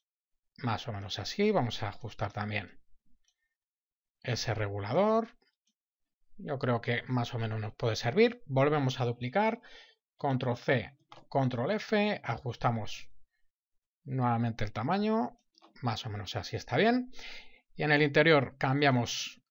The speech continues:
a color negro. Por ejemplo, podemos hacerlo directamente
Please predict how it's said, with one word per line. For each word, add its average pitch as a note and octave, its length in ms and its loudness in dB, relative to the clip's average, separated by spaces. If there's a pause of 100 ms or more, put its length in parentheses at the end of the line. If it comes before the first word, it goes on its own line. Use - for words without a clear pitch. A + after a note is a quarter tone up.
a B2+ 240 2
color A#2 280 0
negro. A3 580 0 (1400)
Por A#2 120 -2
ejemplo, A2+ 400 -2
podemos G#2+ 340 -4
hacerlo G#2+ 340 -4
directamente G#2+ 720 -6